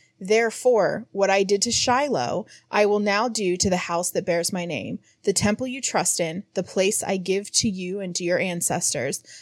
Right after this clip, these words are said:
I will thrust you from my presence, just as I did all your fellow Israelites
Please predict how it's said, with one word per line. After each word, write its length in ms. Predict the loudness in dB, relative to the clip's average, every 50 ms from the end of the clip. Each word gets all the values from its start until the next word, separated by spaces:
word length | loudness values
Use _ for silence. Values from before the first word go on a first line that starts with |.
| -18 _
I 140 | -2 0 0
will 140 | 0 -2 -4
thrust 360 | -4 0 0 0 2 0 -2
you 60 | -4
from 180 | -4 -4 -6 -4
my 140 | -4 -4 -6
presence, 640 | -4 -2 -2 -2 -2 -2 -6 -6 -6 -4 -4 -4
just 320 | -4 -2 -2 -2 -2 -2
as 120 | -2 -2 0
I 140 | 0 0 -2
did 340 | -2 -2 -2 -2 -2 -2
all 240 | -2 0 0 0 0
your 180 | 0 -2 -6 -4
fellow 300 | -2 -2 0 2 2 2
Israelites 760 | 2 0 0 0 -2 -2 -2 -2 -2 -2 -4 -2 -4 -4 -6